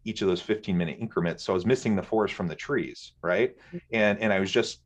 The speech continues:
Speaker 1: continuing every day moving forward. And I, and I hit my marks and I, I, I met the metrics, but I wasn't actually accomplishing what they wanted me to do in the big picture sense because I was completely disconnected,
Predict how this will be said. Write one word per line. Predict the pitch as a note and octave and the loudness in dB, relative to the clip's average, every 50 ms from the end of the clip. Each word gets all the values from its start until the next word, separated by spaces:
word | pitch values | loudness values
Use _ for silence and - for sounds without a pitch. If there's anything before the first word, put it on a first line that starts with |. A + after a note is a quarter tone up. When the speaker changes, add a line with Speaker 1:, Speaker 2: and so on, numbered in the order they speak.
| _ _ | _ _
Speaker 1:
continuing | - - G2+ F2+ - B2+ B2 A#2+ A2+ G#2+ G2+ F#2+ F#2 F2+ G#2 | -8 -6 -6 -2 -2 0 2 4 4 6 4 4 2 0 0
every | A2+ G#2+ A#2 A#2+ A2 | 0 0 2 0 2
day | G#2+ G2+ F2+ E2+ | 0 0 0 -2
moving | F2 F#2+ F#2+ F#2+ F#2+ F2 | -2 -2 -2 -2 -2 -2
forward. | E2+ - - D3 D3 A2 F2+ E2+ E2+ E2+ - - - _ _ - | -2 2 2 2 4 4 2 2 0 -2 -6 -14 -18 _ _ -6
And | A3+ C#4 | -2 -2
I, | D4+ D#4 | -2 0
and | - F3+ F3+ F#3+ | 0 0 0 0
I | F#3+ F3+ F3+ - _ _ _ _ _ | 0 -2 -4 -8 _ _ _ _ _
hit | - D3+ C#3+ | -8 -6 -4
my | - D3 D#3 | -2 -2 -2
marks | D3 G#2+ F2 F2 G2+ - - - - | 0 0 0 -2 -2 -4 -6 -8 -6
and | G2 F#2 F#2 | -4 -4 -2
I, | F2+ F#2 F2+ F2 - - | -2 -4 -4 -6 -6 -2
I, | F2+ F2+ F2 E2+ D#2+ - - | 0 0 0 0 -2 -4 -6
I | F#2 F2+ | -4 -2
met | E2+ F2 F2+ F2+ - - - | 0 0 0 0 -2 -4 -4
the | - F2+ | -2 0
metrics, | F2+ D#2+ D#2 - - F2+ G2 - - - - - _ _ _ _ - | 0 0 -2 -2 -2 -2 -2 -2 -4 -10 -16 -16 _ _ _ _ 0
but | G2+ | 2
I | - | 4
wasn't | G#2 A#2 A2 A2 G#2 | 4 4 4 2 2
actually | G2+ G#2+ - - - F#2+ E2 | 0 0 -2 -4 -2 -2 -2
accomplishing | - - - A#2 C3+ - G#2+ F2 - G#2 G2+ | -2 0 0 0 0 0 -4 -6 -4 -4 -4
what | G#2 G2+ | -2 -2
they | - G2 | -2 0
wanted | F#2+ F#2+ F#2+ G2 G2 F#2 | 0 2 2 0 0 -2
me | F#2 F#2 F2+ | -2 -4 -6
to | E2 | -6
do | F2 - G#3 G#3 G#2 F2+ F#2 A2 - | -4 -2 -2 0 0 -2 -4 -4 -4
in | G2+ F#2+ | -6 -6
the | F2 | -2
big | E2 - A#2+ A2+ - | 0 0 0 0 -2
picture | - - - - - - | -6 -10 -10 -8 -10 -10
sense | - - D2 E2 G2+ - - | -8 -8 -8 -8 -8 -10 -12
because | - - F2 - G#2 G2+ G2 F#2 - - - - _ - | -14 -12 -4 0 2 2 2 0 -4 -12 -20 -20 _ -2
I | - | 0
was | G#2 G2+ F#2+ G2 - - - | 0 0 0 -4 -8 -12 -8
completely | - G#2+ - - D3 - A2+ G#2 | -8 -4 -2 -2 0 0 0 0
disconnected, | F#2+ G#2+ G#2+ G#2+ - - - F#2 F#2 G2+ F#2+ - F#2+ E2 D#2 D2+ D#2 - | 2 0 0 0 -2 -4 -2 -2 -2 -2 -2 -2 0 0 0 0 -2 -6